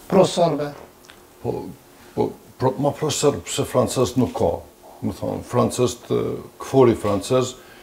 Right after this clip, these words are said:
Speaker 2: i ka leju grupet kriminale serbe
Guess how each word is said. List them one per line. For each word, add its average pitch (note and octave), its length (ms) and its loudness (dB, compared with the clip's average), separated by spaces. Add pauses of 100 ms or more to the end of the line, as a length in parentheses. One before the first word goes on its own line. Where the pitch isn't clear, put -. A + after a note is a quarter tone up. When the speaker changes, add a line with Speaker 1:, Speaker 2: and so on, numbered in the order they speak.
(560)
Speaker 2:
i A#2 60 -4
ka - 240 0
leju B2 840 2 (1300)
grupet A2+ 420 0
kriminale A2 520 4
serbe A#2 420 0